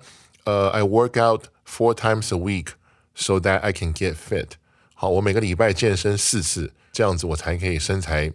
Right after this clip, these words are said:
变得更好。大家看到没有？这边表的是目的。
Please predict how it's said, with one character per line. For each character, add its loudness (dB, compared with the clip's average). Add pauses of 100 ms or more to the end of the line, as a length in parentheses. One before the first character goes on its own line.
(160)
变 2
得 0
更 -4
好。 -10 (400)
大 0
家 2
看 0
到 2
没 0
有？ -4 (320)
这 2
边 2
表 0
的 -2
是 -4
目 -2
的。 -6